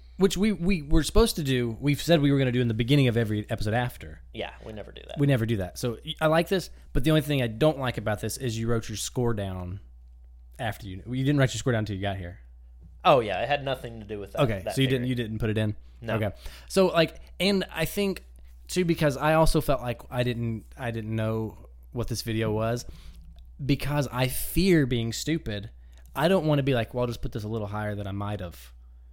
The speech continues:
Speaker 1: because I know there's something that I'm gonna give myself points for, but I don't catch it. Like, are we, <laughs> like, you can't say, "Are we allowed?" But did you do that too? Like, I, I, here's what I rated it, but, like,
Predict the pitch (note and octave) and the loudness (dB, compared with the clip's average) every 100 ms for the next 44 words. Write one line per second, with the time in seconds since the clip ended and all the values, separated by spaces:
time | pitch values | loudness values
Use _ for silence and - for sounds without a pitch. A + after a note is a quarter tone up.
0 | - - A#2 A2+ A#2 C3 C3+ B2 - F#3 | -10 -2 0 2 4 6 6 4 4 2
1 | D3+ B2 A#2 A2+ - - A#2 G#2+ G#2+ A#2+ | 4 2 0 -4 -12 -12 -6 -4 -2 -2
2 | A#2 A2+ A2+ G#2 - G#2 - D#3 D3+ - | -2 -2 -4 -4 -6 -6 -4 -6 -6 -6
3 | G2+ G2+ G2+ F#2+ - - G2+ - E2 - | -4 -2 -2 -2 -6 -8 -8 -10 -14 -20
4 | - - - - C3 - C#3+ D3 D3+ D#3 | -20 -20 -16 -4 -2 4 6 8 8 10
5 | - - - - - - D3+ - F3 D#3+ | 8 6 -12 -20 -16 -2 -2 0 -2 2
6 | F3 D#3 C#3+ C3 B2 G#2+ A#2 A#2 A2 A#2+ | 2 4 4 4 2 0 0 0 0 -2
7 | - C#3+ C3+ C3 D3+ D#3 D3+ A#2 - C#3 | -6 -4 -2 0 0 2 2 2 0 0
8 | C#3+ A#2 A2 - - - - - - - | 2 0 -4 -10 -20 -20 -20 -20 -20 -20
9 | - - - - - - - D#3+ - - | -20 -20 -20 -20 -20 -14 -2 -2 -2 -12
10 | - F#3 C4+ B3 G#3+ D3 B2+ A2+ A#2+ - | -4 2 4 6 6 8 6 4 2 0
11 | D3 C#3 B2+ | -2 -2 -6